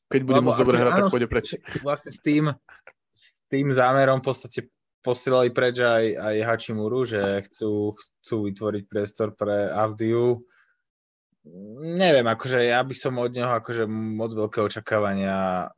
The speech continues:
Speaker 2: moc veľké očakávania ne-, nemal. Neviem, koľko hráčov zo východnej Európy sa nejak zásadne presadilo v N B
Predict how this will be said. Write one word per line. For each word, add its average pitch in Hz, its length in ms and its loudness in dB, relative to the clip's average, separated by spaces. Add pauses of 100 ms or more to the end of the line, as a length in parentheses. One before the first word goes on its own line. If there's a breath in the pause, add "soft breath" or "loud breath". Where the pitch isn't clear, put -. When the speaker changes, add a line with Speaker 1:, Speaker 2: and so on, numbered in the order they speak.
(220)
Speaker 2:
moc 98 320 -6
veľké 98 240 -8
očakávania 95 800 -2 (560)
ne-, 101 240 -8
nemal. 101 720 -2
Neviem, 110 480 -4
koľko 110 320 -2
hráčov 104 720 0
zo 98 400 -2 (480)
východnej 101 800 -2 (160)
Európy 98 480 -2
sa 98 160 -6
nejak 95 480 -4
zásadne 92 880 -4 (240)
presadilo 98 640 -2
v - 80 -20 (240)
N 95 160 -2
B 98 60 -2